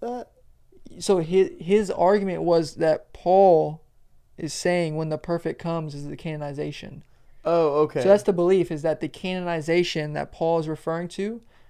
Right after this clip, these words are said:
Speaker 2: the cessationists believe that that's the canonization of Scripture. That that's
Speaker 1: Interesting.
Speaker 2: yeah, that that's when the gifts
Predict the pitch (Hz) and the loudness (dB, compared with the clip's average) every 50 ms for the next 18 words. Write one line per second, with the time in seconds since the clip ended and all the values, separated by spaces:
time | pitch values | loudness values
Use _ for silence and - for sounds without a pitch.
0 | - - - _ - - - - 170 156 - - 202 208 202 - - 185 170 - | -20 -20 -16 _ -8 -6 -6 -6 -6 -4 0 4 4 4 4 4 0 -6 -6 -6
1 | - 170 160 170 175 175 165 139 147 151 147 - 160 156 - - 160 - - 170 | -4 -2 2 2 4 2 2 0 -2 -4 -4 -4 -4 -4 -6 -8 -10 -10 -8 -8
2 | 160 156 156 156 151 151 156 151 147 143 - - 143 135 - - - 151 151 - | -8 -6 -6 -6 -8 -8 -8 -8 -8 -10 -10 -12 -14 -14 -14 -10 -10 -10 -10 -10
3 | - - - 170 165 - - - - - - - - - - - - - - - | -10 -14 -12 -14 -16 -20 -20 -20 -18 -18 -16 -16 -18 -20 -20 -20 -20 -20 -12 -8
4 | - - 156 175 170 175 156 135 - - 120 113 117 127 131 127 - 165 160 156 | -4 0 2 2 2 0 -4 -12 -14 -14 -14 -14 -14 -14 -10 -4 0 2 2 2
5 | 156 151 - 170 175 170 175 - 180 175 170 160 156 - - - - - 165 165 | 2 2 4 4 4 4 2 -2 -6 -6 -4 -6 -6 -8 -8 -12 -8 -4 -2 -2
6 | 156 - - - | -2 -4 -8 -16